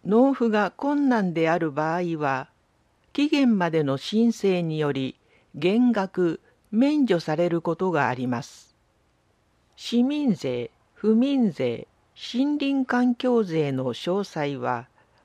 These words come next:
大阪市ホームページをご確認ください。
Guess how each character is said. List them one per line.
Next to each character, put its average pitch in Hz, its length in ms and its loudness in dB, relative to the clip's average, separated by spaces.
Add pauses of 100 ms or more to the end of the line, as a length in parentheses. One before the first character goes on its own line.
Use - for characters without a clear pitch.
(180)
大 226 180 2
阪 285 360 -2
市 180 160 -4
ホ 214 280 2
ー - 20 2
ム 233 180 4
ペ 220 260 2
ー 185 40 -2
ジ 135 180 -6
を - 340 -4
ご 139 160 -6
確 185 300 -2
認 160 240 -2
く - 120 -8
だ 143 160 -2
さ 139 200 -10
い。 131 160 -10